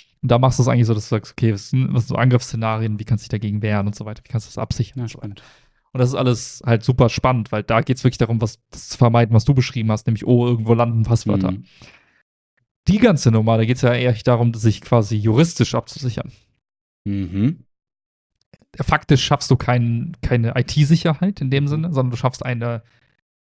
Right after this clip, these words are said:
Speaker 1: eine juristische Absicherung für den Fall, dass was passiert könnte. Könntest du sagen, „Na ja,
Speaker 2: Wir
Speaker 1: ich
Speaker 2: haben
Speaker 1: hab
Speaker 2: die und
Speaker 1: damals
Speaker 2: die
Speaker 1: eine
Speaker 2: Sachen.
Speaker 1: Risikoanalyse
Speaker 2: Ja.
Speaker 1: gesagt, das war okay und wir haben ja unser Bestes gegeben, es ist doof gelaufen.“ Dann sagst du, „Ich bin ja juristisch fein
Speaker 2: Mhm.
Speaker 1: raus, ich kann dafür nix.“ Aber das ist halt null,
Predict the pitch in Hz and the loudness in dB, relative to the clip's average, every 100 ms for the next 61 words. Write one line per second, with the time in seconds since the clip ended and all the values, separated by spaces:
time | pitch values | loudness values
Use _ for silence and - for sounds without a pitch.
0 | _ - 113 110 107 123 110 143 - 165 | _ -8 -6 -6 -6 -4 -2 -2 0 -2
1 | - 135 - 139 - 123 113 117 110 120 | 0 -6 -6 -8 -4 -6 -6 -6 -2 -2
2 | 117 120 - 120 120 - 135 135 143 127 | -2 -4 -4 -6 -6 -2 0 0 0 0
3 | - 117 120 127 131 117 110 107 104 135 | -2 -2 0 2 2 2 0 -4 2 4
4 | 139 113 123 117 143 165 143 123 120 123 | 4 2 0 0 0 0 2 2 2 2
5 | 123 110 123 127 - 117 - 113 - - | 2 2 2 2 0 -6 -6 -12 -12 -8
6 | - 147 156 156 - - - 117 117 123 | 0 2 2 -2 -10 -20 -10 -2 0 2
7 | 117 117 123 - 120 123 113 127 131 135 | 2 2 2 0 -2 -4 0 2 2 0
8 | 127 131 - - 120 123 - 117 123 139 | -2 -6 -12 -12 -4 -4 -2 2 4 4
9 | - 170 170 _ _ _ 127 123 127 127 | 4 0 0 _ _ _ -4 -2 -2 -4
10 | 120 - 123 117 110 120 - - - 113 | -12 -4 -2 -2 -2 -6 -8 -14 -8 -6
11 | 98 101 117 - 123 - 110 104 - - | -4 -6 -8 -12 -18 -12 -10 -10 -8 -10
12 | - - - - - - _ _ _ _ | -10 -14 -16 -20 -20 -20 _ _ _ _
13 | _ _ 131 127 120 120 123 - 123 131 | _ _ 2 2 2 4 2 4 4 6
14 | 147 147 139 127 | 8 6 6 2